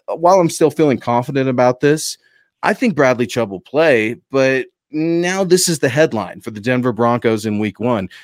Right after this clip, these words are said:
Haven't we had enough headlines for this team? We just got a quarter-, quarterback one, for goodness sakes, Nick. And here we are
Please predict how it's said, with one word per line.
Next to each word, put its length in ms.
Haven't 220
we 100
had 160
enough 300
headlines 440
for 120
this 180
team? 300
We 100
just 220
got 140
a 40
quarter-, 360
quarterback 540
one, 320
for 160
goodness 440
sakes, 340
Nick. 240
And 100
here 200
we 180
are 320